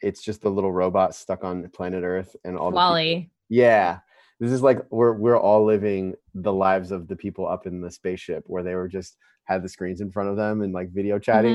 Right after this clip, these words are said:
Speaker 2: Mm-hmm.
Speaker 1: We're <laughs> literally doing that right now.
Speaker 2: It's time.
Speaker 1: Yeah.
Speaker 2: Uh, it is absolutely time.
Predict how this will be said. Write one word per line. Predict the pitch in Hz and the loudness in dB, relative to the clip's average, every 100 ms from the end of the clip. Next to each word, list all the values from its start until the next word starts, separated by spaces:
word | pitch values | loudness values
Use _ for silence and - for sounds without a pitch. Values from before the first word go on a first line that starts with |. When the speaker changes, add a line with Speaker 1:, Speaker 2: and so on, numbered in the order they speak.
| 254 | 0
Speaker 2:
Mm-hmm. | 254 _ 98 | -4 _ -4
Speaker 1:
We're | 107 107 | 2 2
<laughs> | 113 | 2
literally | 120 214 202 185 | 4 4 6 4
doing | 127 143 127 | 6 4 4
that | 107 | 2
right | 101 101 | 0 -2
now. | 107 98 95 - _ - _ - | -4 -8 -12 -16 _ -20 _ -6
Speaker 2:
It's | 220 - | -4 -2
time. | - 277 185 190 - _ _ - | 0 2 0 -2 -6 _ _ -4
Speaker 1:
Yeah. | 220 214 185 170 175 190 | 2 4 6 6 4 0
Speaker 2:
Uh, | - - | -10 -4
it | 202 | 0
is | 202 190 - | 0 -2 -2
absolutely | 185 190 196 180 190 | -2 -2 -4 -4 -4
time. | - 180 160 160 | -2 -2 -2 -4